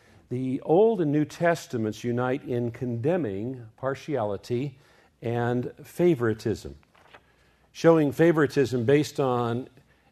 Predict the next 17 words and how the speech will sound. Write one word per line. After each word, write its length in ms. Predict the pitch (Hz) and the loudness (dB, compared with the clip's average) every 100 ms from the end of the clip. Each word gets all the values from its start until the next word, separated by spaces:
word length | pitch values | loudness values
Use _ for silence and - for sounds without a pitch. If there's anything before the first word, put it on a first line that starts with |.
| - | -8
external 440 | 120 - 160 143 | -6 4 6 6
considerations 1200 | - 113 - 151 127 131 151 - 123 104 107 - - _ _ _ _ _ | 2 -2 0 2 4 4 2 0 -6 -6 -10 -16 -20 _ _ _ _ _
is 200 | 127 117 | -2 0
inconsistent 800 | - 165 160 131 - 180 - 156 | 2 0 0 -6 -2 -2 -2 -6
with 180 | - 117 | -4 -2
our 120 | 120 | -2
faith 340 | 113 151 143 - | 0 -2 -2 -4
in 180 | 113 | -6
Christ 380 | 104 127 113 - | -2 -2 -2 -4
Jesus, 440 | 160 151 120 98 - | -6 -6 -6 -10 -10
who 120 | 120 | -10
breaks 380 | 98 135 135 - | -6 -6 -6 -8
down 480 | 135 143 117 98 85 _ _ - | -6 -4 -4 -8 -12 _ _ -6
the 120 | 113 | -4
barriers 500 | 113 123 120 117 110 | 0 0 2 -2 -4
of 260 | - 98 87 | -8 -8 -2
race, 600 | 127 139 143 - - | 0 0 -4 -10 -16